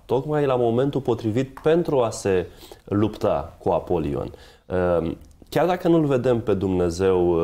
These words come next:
uh, în prim plan, vedem cum parcă este în spatele tuturor evenimentelor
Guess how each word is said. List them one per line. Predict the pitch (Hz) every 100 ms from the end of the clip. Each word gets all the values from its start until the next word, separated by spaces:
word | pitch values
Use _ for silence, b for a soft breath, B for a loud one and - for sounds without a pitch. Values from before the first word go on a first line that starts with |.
| 80
uh, | 76 78 -
în | 98
prim | 85 98 107
plan, | 104 85 73 78 113 B B B
vedem | - 104 135
cum | 165 - 151 147 - -
parcă | - 139 143
este | 147 - 151
în | 143
spatele | 135 - 151 151 135
tuturor | 135 127 131 131
evenimentelor | 127 117 110 107 98 87 82 82 85 123